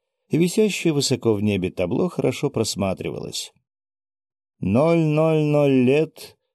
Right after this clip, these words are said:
ноль ноль месяцев, ноль ноль дней, ноль ноль часов, ноль ноль минут, ноль девять,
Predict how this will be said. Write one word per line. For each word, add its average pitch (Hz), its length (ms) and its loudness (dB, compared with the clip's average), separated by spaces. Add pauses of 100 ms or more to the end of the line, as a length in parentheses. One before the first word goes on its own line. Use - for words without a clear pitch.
(120)
ноль 151 400 4
ноль 143 320 4
месяцев, 147 880 0 (260)
ноль 151 420 4
ноль 131 340 4
дней, 139 600 2 (320)
ноль 156 360 4
ноль 143 320 4
часов, 160 720 0 (360)
ноль 151 380 4
ноль 147 280 2
минут, 135 640 2 (800)
ноль 139 400 2
девять, 185 640 4